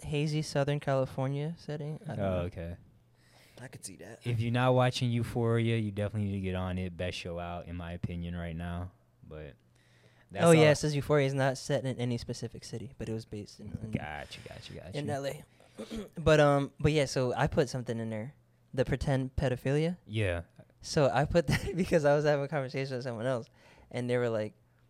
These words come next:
Speaker 1: "These people are nude very often."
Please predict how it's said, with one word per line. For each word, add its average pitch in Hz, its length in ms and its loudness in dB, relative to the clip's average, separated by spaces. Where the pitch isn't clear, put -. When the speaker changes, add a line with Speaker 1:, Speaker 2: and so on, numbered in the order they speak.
Speaker 1:
"These 160 440 0
people 151 500 0
are 120 440 4
nude 139 420 4
very 131 320 2
often." 160 480 -2